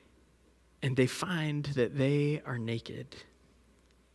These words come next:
And so they hide from each other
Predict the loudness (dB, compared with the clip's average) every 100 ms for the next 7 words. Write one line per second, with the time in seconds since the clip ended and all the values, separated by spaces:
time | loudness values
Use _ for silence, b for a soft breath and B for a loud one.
0 | _ _ _ _ _ _ _ -20 -12 -4
1 | -2 0 2 2 0 -2 0 0 0 -2
2 | -6 -10 _ _ _ _ _ _ _ _
3 | _ _ _ _ _ _ _ _ -20 -20
4 | -2 0 2 0 -4 0 0 0 -2